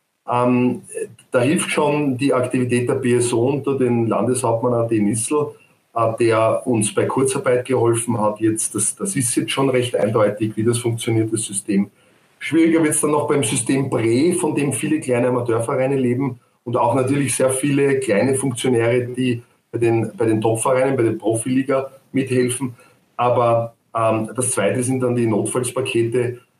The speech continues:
Das große, große Frage, wie alle, Liquidität, wie, wie schnell kommt das Geld? Und, und wir warten jetzt darauf, dass der,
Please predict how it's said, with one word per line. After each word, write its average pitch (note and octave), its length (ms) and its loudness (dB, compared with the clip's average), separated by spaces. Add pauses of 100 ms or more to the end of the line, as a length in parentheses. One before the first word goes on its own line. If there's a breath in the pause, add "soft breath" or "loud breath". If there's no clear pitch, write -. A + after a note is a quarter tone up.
(720)
Das - 80 -18
große, E3 560 0
große E3+ 300 0
Frage, E3+ 500 0
wie E3+ 140 2
alle, C#3+ 500 0
Liquidität, D3+ 880 -2
wie, D#3+ 460 -4 (140)
wie D3+ 100 -2
schnell D3 240 -2
kommt - 260 -4
das - 160 -2
Geld? F3+ 400 2
Und, D3+ 220 -2
und C3+ 260 -2 (160)
wir C3+ 140 0
warten A#2 240 2
jetzt D3 180 -2
darauf, C3+ 300 0
dass C#3 180 -2
der, C#3 400 -2